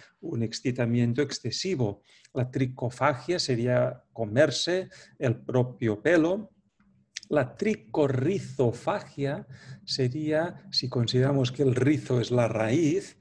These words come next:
comerse selectivamente la raíz de nuestro pelo,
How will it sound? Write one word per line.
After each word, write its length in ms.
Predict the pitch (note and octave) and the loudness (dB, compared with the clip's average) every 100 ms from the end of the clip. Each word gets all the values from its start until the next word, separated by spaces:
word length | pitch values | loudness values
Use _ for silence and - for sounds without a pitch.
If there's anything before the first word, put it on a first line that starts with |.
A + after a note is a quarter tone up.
| _ _ - | _ _ 0
comerse 560 | C#3+ C3+ D#3 C3+ C#3+ | 0 2 0 0 2
selectivamente 1300 | B2+ E3+ F3 C#3+ - F3 E3+ C3 D#3+ E3 D3 C3 C3+ C3 | 2 2 0 0 -4 -4 0 2 0 -2 -2 -2 -2 0
la 240 | B2+ B2+ | 2 4
raíz 640 | B2 B2 A#2+ B2+ F3 B2+ - | 4 2 2 2 -2 -4 -6
de 140 | B2+ A#2+ | 0 2
nuestro 520 | A#2+ A#2+ - A2+ G#2+ | 2 0 -2 -4 -2
pelo, 380 | D3 A#2 B2+ | -2 0 -2